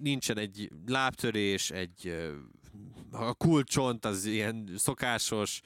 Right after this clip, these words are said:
tehát, hogy ezt szerintem fizikálisan nem bírod már, már annyira. Rossi ilyen szempontból csodabogár volt, de hogyha azt nézem, hogy, ö, hogy azért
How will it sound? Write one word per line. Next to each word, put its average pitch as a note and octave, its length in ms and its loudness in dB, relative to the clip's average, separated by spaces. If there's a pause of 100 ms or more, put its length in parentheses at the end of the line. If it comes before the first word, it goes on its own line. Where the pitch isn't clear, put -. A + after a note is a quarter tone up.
(240)
tehát, A2+ 180 -2
hogy A#2 220 -2
ezt A#2+ 240 0
szerintem B2+ 440 0
fizikálisan A2 960 0
nem G#2 280 0
bírod F#2+ 320 0
már, F#2 300 -2 (300)
már F#2+ 260 -2
annyira. F#2 440 -4 (300)
Rossi F3+ 360 4
ilyen D3 140 4
szempontból A#2+ 760 2 (280)
csodabogár A2 680 2
volt, A2 320 2
de G#2+ 120 0
hogyha A2 320 2
azt C3+ 160 0
nézem, G#2 420 0
hogy, G2 300 0
ö, F#2+ 240 2 (1040)
hogy G#2 180 0
azért G2 440 0